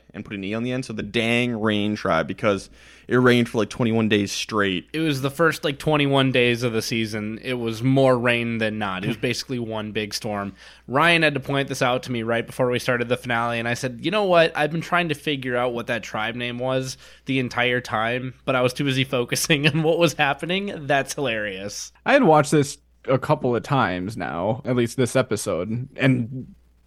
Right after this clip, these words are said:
Speaker 3: the entire post-merge at least once. Never, never knew that that was the connection that was being made, so.
Speaker 1: Well, they originally were gonna name it, like, the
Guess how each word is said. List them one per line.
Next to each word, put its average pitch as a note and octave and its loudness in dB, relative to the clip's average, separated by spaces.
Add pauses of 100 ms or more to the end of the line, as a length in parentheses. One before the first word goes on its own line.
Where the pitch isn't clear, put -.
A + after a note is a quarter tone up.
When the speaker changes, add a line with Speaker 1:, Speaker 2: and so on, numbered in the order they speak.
Speaker 3:
the D3+ 6
entire C#3+ 6
post-merge B2 2
at F2+ 0
least F#2+ -4
once. G2+ -4 (960)
Never, D#3+ 8
never D#3 6
knew A#2+ 4
that B2 2
that A2+ 4
was A2 -2
the A#2 -6
connection G#2+ -8
that G2+ 0
was G2+ 0
being F#2 -4
made, F#2 -4
so. G#2+ 4
Speaker 1:
Well, C#3+ 6
they D3 6
originally F3 2
were E3 4
gonna C3+ 4
name B2 4
it, C3 0
like, A#2+ 0
the A2+ -4